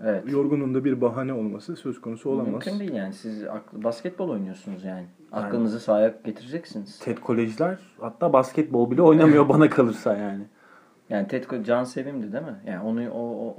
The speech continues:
Speaker 1: o Can Sevim Hoca'nın yerinde olmak istemem.
Speaker 3: Maalesef.
Speaker 1: Yani bu ligde baş edemeyeceği bir kadroyla oynuyor.
Speaker 3: Ne yazık ki.
Speaker 1: Açıkçası.
Speaker 2: Ee, o şekilde Efes'in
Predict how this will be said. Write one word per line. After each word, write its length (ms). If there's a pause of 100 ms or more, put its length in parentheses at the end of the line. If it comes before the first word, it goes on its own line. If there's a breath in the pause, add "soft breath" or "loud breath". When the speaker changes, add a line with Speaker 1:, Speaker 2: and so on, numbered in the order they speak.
Speaker 1:
o 80
Can 200
Sevim 280
Hoca'nın 240
yerinde 260
olmak 280
istemem. 360 (100)
Speaker 3:
Maalesef. 360
Speaker 1:
Yani 180
bu 120
ligde 500 (160)
baş 180
edemeyeceği 520
bir 60
kadroyla 520
oynuyor. 300 (640 soft breath)
Speaker 3:
Ne 100
yazık 220
ki. 100
Speaker 1:
Açıkçası. 240 (1300 soft breath)
Speaker 2:
Ee, 520 (500)
o 80
şekilde 680 (200)
Efes'in 540